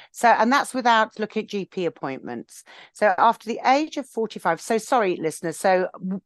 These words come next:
one of the symptoms of lack of estrogen in our undercarriage, as I just said, is an increase in urinary tract infections.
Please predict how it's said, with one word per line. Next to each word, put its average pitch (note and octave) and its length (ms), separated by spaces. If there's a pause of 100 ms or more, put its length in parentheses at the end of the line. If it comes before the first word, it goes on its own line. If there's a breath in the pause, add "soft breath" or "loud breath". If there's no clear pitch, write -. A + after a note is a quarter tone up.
(120)
one A#3+ 280
of A#3+ 100
the G3+ 100
symptoms E3 580
of E3+ 220
lack A3+ 200
of A3 100
estrogen E3 480
in A#3+ 200
our D3+ 220
undercarriage, D3 520
as D3+ 120
I D3 80
just D3 200
said, D#3 200 (340 loud breath)
is D#3+ 360
an F3+ 140
increase F3 440
in E3+ 320 (100)
urinary G#3+ 600
tract - 440
infections. - 720